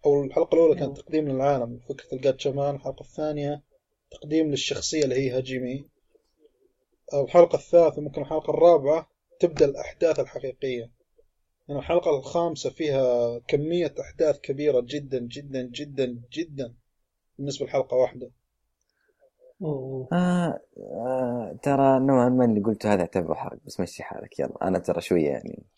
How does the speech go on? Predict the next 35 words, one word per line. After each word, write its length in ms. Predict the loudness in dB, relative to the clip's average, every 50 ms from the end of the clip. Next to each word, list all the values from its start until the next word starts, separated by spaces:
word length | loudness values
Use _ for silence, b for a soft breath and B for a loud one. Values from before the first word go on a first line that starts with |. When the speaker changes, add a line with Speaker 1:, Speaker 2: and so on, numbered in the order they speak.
| -2 4
Speaker 1:
آه، 340 | 6 6 8 8 6 4 2 -2 -4
Speaker 3:
بالنسبة 380 | -4 -2 -2 -2 0 0 2 4
Speaker 1:
ما 320 | 4 6 6 4 4 4
أتوقع 460 | 2 2 0 0 0 0 0 -2 -2
إني 380 | 0 0 -2 -2 -4 -6 2 4
Speaker 3:
قصص. 560 | 4 6 6 6 4 2 0 -4 -2 0 2
Speaker 1:
<laughs> 20 | 2
معلش، 480 | 2 4 4 4 4 4 4 2 -2
بس 120 | -4 0 2
ما 100 | 4 4
أتوقع 280 | 4 2 0 0 -4
إني 120 | -6 -4 -6
قلت. 240 | -6 -2 6 8
Speaker 3:
آه، 100 | 10 12
لا، 180 | 12 12 12 12
لا، 360 | 12 12 10 6 0 2 4 8 10 12
هذا، 100 | 12 12 12
هذا 80 | 10
بالنسبة 340 | 10 8 6 6 6 8 10 10
لي 160 | 10 10 8
طبعًا، 320 | 4 2 2 2 4 4
هذا، 160 | 6 6 4
هذا 260 | 4 4 2 2 2 2
رأي 140 | 0 0 -2
شخصي، 320 | -4 -4 -4 -4 -6 -4
ما 240 | 0 2 2 2 2
أحب 360 | 0 -2 -2 -2 -2 -2 -4
أتوقع 680 | -4 -2 -2 -2 -2 2 4 6 6 6 6 2 0 -2
أي 140 | 0 0 0
شيء 260 | 0 -2 -2 -2 -2
عن 80 | -2 -4
القصة، 480 | -6 -8 -10 -12 -12 -8 -4 -4 -4
أشوفها 340 | -2 0 0 0 0 2 2
على 140 | 2 2 2
عماها. 400 | 0 0 -2 -4 -6 -6 -10 -16